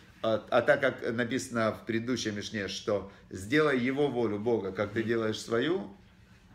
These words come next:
А это был Раби Ханина бен Доса, не Раби Йошуа бен Ханани, я ошибся. Это был Раби Ханина бен Доса, мне поправили, да?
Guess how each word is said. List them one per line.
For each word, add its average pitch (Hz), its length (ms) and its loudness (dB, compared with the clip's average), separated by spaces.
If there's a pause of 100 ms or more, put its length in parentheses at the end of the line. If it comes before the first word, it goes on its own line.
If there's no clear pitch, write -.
(760)
А 120 180 8
это 135 100 -2
был 147 160 0
Раби 143 180 2
Ханина 139 320 -2
бен 131 200 -2
Доса, 110 500 0
не 113 160 2
Раби 131 220 6
Йошуа 107 240 0
бен 95 180 -4
Ханани, 90 360 -4
я 131 100 4
ошибся. - 580 -2 (360)
Это 123 120 0
был 135 180 2
Раби 135 220 4
Ханина 123 360 0
бен 110 200 0
Доса, 95 280 -2
мне 87 200 -6
поправили, 95 760 0
да? 110 360 0